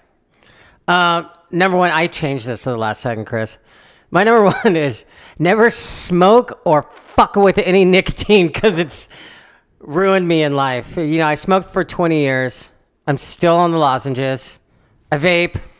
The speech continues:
I love nicotine. Uh, and dude, and it, like I said, it, it has killed family time before where, like, those little mints I'm always popping, like, I, dude, it'll be, like, a Sunday and I'll just look at Donovan and be like,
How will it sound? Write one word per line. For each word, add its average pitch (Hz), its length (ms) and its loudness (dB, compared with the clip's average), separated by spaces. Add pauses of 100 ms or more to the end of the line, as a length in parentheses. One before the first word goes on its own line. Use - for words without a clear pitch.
(420)
I 170 60 4
love 185 300 6
nicotine. 160 680 0 (1120)
Uh, 151 420 2 (120)
and 190 220 0
dude, 226 220 0
and 175 140 -2
it, 165 400 -8
like 175 240 -2
I 180 60 -2
said, 202 220 -4
it, 165 160 -2
it 175 140 -2
has 170 200 -4
killed 175 600 0 (160)
family 165 340 2
time 127 220 0
before 123 340 -4
where, 120 160 -2
like, 120 240 -6 (400)
those 147 180 -4
little 160 200 2
mints 160 340 0
I'm 170 140 4
always 175 260 2
popping, 185 500 0 (140)
like, 147 160 -2
I, 151 160 -4
dude, 156 380 0
it'll 135 160 0
be, 151 120 -2
like, 143 160 0
a 127 40 -8
Sunday 160 520 -2 (440)
and 175 120 2
I'll 160 120 2
just 147 220 -4
look 156 180 0
at 147 100 -4
Donovan 139 440 -2
and 123 60 -6
be 123 100 -4
like, 113 200 -6